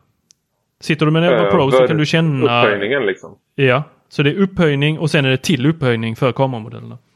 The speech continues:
Speaker 2: Så jag har pratat alldeles för lite om detta på svenska, för de, de kallar ju det för stovetop, tycker jag. Det tycker jag är ganska fint, den här lilla ytan där. <laughs> Ja, så att de repar alltså. Ja, det visste jag inte. Det var spännande.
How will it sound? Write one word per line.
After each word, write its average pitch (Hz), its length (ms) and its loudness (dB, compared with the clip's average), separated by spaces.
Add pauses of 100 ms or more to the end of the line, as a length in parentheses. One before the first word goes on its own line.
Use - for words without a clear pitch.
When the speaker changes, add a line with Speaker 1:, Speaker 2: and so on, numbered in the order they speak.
(240)
Speaker 2:
Så 123 120 -4
jag 113 120 4
har 127 80 2
pratat 127 460 -2 (180)
alldeles 113 340 -2
för 131 80 -2
lite 107 220 -4
om 123 60 -10
detta 120 200 -4
på 104 80 -8
svenska, 107 400 -8
för 131 60 -2
de, 123 140 -2
de 127 100 -10
kallar 135 220 -2
ju 131 60 2
det 156 100 0
för 117 100 -8
stovetop, - 840 -4
tycker - 180 -6
jag. 104 120 -4
Det 117 80 -8
tycker 120 180 -8
jag 50 100 -6
är 52 40 -6
ganska - 260 -14
fint, 101 160 -14 (140)
den - 160 -14
här 95 100 -8 (240)
lilla - 240 -2
ytan - 260 -10
där. 101 100 -12 (200)
<laughs> - 180 -10 (720)
Ja, 110 320 -6
så - 100 -6
att - 60 -6
de 156 140 -6
repar 196 380 -2
alltså. - 160 -4
Ja, 151 80 2
det 185 80 -4
visste 196 220 -8
jag 135 60 -6
inte. - 100 -6
Det 147 80 0
var 196 100 -4
spännande. - 360 -8